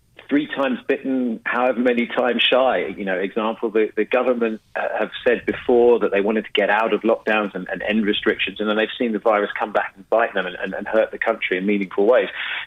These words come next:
So they're really cautious, um, and you've obviously got that, that weighing up of civil liberties,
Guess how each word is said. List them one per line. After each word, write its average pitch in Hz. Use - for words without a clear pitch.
So 127
they're 131
really 156
cautious, 110
um, 117
and 143
you've 143
obviously 156
got 117
that, 131
that 127
weighing 127
up 123
of 113
civil 123
liberties, 107